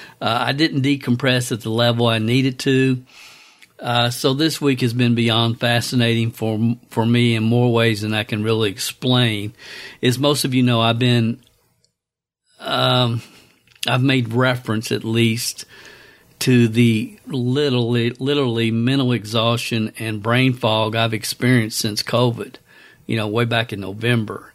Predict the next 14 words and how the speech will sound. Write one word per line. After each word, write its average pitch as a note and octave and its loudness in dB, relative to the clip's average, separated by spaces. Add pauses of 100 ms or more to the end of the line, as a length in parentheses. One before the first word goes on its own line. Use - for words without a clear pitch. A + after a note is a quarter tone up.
(100)
And A#2 -2
it's - -6
real B2+ 2
for G2 -8
me. G#2 -8 (840)
Uh, G#2+ -6 (880)
I B2 -2
keep B2 -2
waiting B2 2
for A#2 -2
it A2+ -6
to G2+ -8
get G#2+ -4
better, B2 0